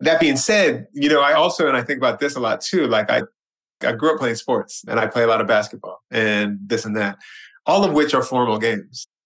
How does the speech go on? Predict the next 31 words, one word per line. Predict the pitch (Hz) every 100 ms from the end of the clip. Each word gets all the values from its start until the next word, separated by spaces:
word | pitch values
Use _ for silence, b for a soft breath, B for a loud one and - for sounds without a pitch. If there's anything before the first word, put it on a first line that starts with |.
| _ -
The | 131
reason | 131 185 156 139 120
these | 123 120
games | - 127 120
are | 110
interesting | 143 143 123 110
is | 107
because | 104 117 117 117
there's | 117 110
an | 107
out | 101
of | 107
bounds | 110 107 98 - - - - _ _ -
and | 117
because | 107 104 113 104
there's | 107 104 95 -
X | 143 -
number | 127 117
of | 113
seconds | 131 - 104 -
that | 117
you | 110
have | 107 98
to | 117
do | 101 107
this, | 113 - -
or | 107 101
there's | 101 107
X | 110 -
number | 104 104
of, | 104